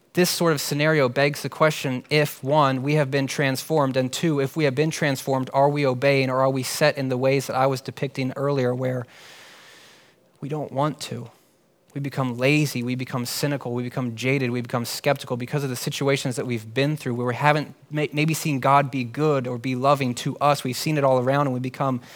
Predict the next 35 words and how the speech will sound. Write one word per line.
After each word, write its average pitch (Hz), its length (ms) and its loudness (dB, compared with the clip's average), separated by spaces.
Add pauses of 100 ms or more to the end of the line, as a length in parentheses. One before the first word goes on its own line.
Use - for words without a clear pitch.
(600)
jaded 147 420 0
and 127 120 0
we 135 80 0
don't 147 420 2
want 139 300 0
to 123 400 -2 (260)
obey. 120 540 -2 (1400)
Jesus 160 420 2
says 131 600 2
in 123 160 -4
John 131 260 2
fourteen, 127 720 -4 (180)
"If 143 220 -2
you 165 100 -2
love 139 400 0
me, 123 220 -10 (920)
keep 147 220 -4
my 135 140 2
commands." - 640 -10 (840)
This - 140 -4
same 156 520 0
rhetoric 143 360 2
comes 139 260 -2
up 139 160 0
in 123 80 -4
First 143 360 0
John 131 220 2
as 123 140 -4
well, 135 180 4
where 123 140 0
the 123 80 -2
call 143 520 6
to - 160 -6
the 127 120 -4
disciples 127 800 0